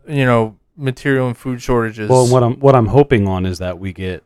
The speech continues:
Speaker 2: uh, a th-, I think it's a third episode of John Oliver talking about Brexit.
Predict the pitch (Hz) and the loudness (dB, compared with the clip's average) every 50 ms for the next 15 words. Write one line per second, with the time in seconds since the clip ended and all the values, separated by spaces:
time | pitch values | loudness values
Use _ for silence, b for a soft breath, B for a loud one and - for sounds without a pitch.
0 | _ _ _ _ 95 90 87 85 80 - 87 87 - - - - - - - 107 | _ _ _ _ -10 -8 -8 -8 -10 -12 -14 -18 -18 -20 -20 -20 -20 -20 -20 -10
1 | - 131 151 156 - - 87 - - - - _ 135 127 123 123 120 104 101 101 | -10 -8 -8 -8 -12 -14 -16 -18 -18 -20 -6 _ 2 2 2 2 0 -2 -4 -8
2 | - - - - - 85 82 80 78 - - - _ _ _ _ _ _ _ _ | -8 -10 -12 -10 -12 -12 -12 -12 -14 -16 -20 -20 _ _ _ _ _ _ _ _
3 | _ _ _ _ _ - 98 98 90 98 104 98 95 92 90 87 87 87 85 82 | _ _ _ _ _ -6 -6 -6 -6 -6 -8 -8 -8 -6 -6 -6 -6 -6 -8 -8
4 | 80 71 71 - - _ _ _ _ _ - - 104 95 - - 87 87 80 82 | -10 -14 -14 -16 -18 _ _ _ _ _ -2 0 0 -2 -4 -8 -16 -14 -10 -10
5 | 73 73 - - 67 73 78 - 65 | -10 -8 -8 -10 -10 -12 -14 -20 -20